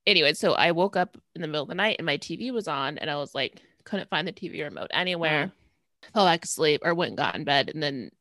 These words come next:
Speaker 1: before I went to work, I was like, "I can't leave my T V on all day." But I could not figure out where it was at.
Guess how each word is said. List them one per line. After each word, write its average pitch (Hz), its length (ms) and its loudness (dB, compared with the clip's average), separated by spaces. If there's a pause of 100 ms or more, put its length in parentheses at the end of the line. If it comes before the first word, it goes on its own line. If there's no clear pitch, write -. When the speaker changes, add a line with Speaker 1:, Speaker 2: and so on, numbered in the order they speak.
Speaker 1:
before 160 220 -2
I - 20 2
went 95 120 -2
to 180 60 -10
work, 190 280 -4
I - 20 -12
was - 80 -12
like, - 160 -8
"I - 500 -20
can't - 160 -12
leave 196 120 -6
my 151 80 -8
T - 160 -12
V - 120 -10
on - 140 -10
all - 80 -8
day." 160 260 -2 (460)
But 196 100 4
I 185 100 8
could 214 180 0
not 202 220 2
figure 220 200 2
out 175 100 6
where 165 120 4
it 127 40 4
was 156 120 -2
at. 117 240 4